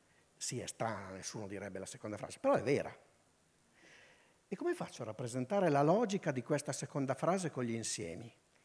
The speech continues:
Utilizzerò ancora U come l'insieme degli uomini, C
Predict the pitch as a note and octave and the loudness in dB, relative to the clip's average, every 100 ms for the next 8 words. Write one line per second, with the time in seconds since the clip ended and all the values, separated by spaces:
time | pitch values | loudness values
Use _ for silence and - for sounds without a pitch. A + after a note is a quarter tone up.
0 | - - _ _ _ C#3+ E3 D3+ C3 D#3+ | -20 -20 _ _ _ -4 4 4 8 8
1 | C#3+ B2+ - - - A#3+ C#4+ - - _ | 6 4 -2 -4 4 6 6 4 -12 _
2 | _ _ _ _ _ _ - C3 A#2 G#2+ | _ _ _ _ _ _ -4 -2 -2 -2
3 | - G#2+ G#2 G2+ F#2 F2+ A#2+ C#3 - _ | -4 -4 -6 -6 -6 -8 -12 -16 -20 _
4 | _ _ _ - _ - - C4+ - - | _ _ _ -20 _ -4 2 4 2 -2